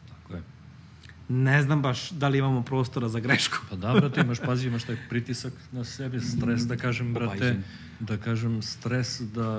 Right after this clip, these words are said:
Speaker 1: jebi ga, radiš na čoveku nešto što će mu ostati za ceo život, brate.
Speaker 2: Da, ali, m,
Speaker 1: Znaš?
Speaker 2: generalno mislim da ljudi to ne kapiraju.
Speaker 1: Da, da.
Speaker 2: Njima je to, ono, kao, znaš, ništa.
Speaker 1: Evo, kad pričamo baš o
Speaker 2: Pošto
Speaker 1: tome, brate, šta misliš, koje su najčeš-, najčešće greške klijenata pre tetoviranja, brate?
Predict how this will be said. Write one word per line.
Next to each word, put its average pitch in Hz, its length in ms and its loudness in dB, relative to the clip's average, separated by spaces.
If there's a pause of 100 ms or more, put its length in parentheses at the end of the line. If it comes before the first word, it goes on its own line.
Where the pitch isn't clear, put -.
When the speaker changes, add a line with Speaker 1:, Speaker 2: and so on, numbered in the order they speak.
(140)
Speaker 1:
jebi 101 280 -2
ga, 113 100 -2
radiš 107 300 -4
na 101 100 -6
čoveku 110 460 -6
nešto 110 280 -2
što 110 160 -6
će - 120 -8
mu 107 100 -2
ostati 107 260 -4
za 98 100 -6
ceo 104 200 -4
život, 98 360 -4
brate. 95 140 -12
Speaker 2:
Da, 139 300 -4
ali, 117 180 -4
m, 117 440 0 (180)
Speaker 1:
Znaš? 107 120 -2
Speaker 2:
generalno 156 400 4
mislim 175 260 2
da 180 60 2
ljudi 175 180 2
to 185 100 -2
ne 180 100 2
kapiraju. 165 520 0
Speaker 1:
Da, 87 120 -4
da. 113 200 2
Speaker 2:
Njima 117 540 0
je 143 60 0
to, 165 220 -2
ono, 151 240 0
kao, 117 420 -6
znaš, - 440 -12
ništa. - 300 -12 (180)
Speaker 1:
Evo, 165 100 -4
kad 135 120 -6
pričamo 160 260 -4
baš 156 120 0
o - 20 -4
Speaker 2:
Pošto 131 60 -8
Speaker 1:
tome, 151 200 0
brate, 147 200 -2
šta 170 200 -6
misliš, 180 320 -2
koje 180 260 -4
su 131 380 -4
najčeš-, 120 680 -4
najčešće 127 460 -4
greške 113 480 -4 (140)
klijenata 98 400 -4
pre 98 200 -6
tetoviranja, 92 600 -8
brate? - 280 -18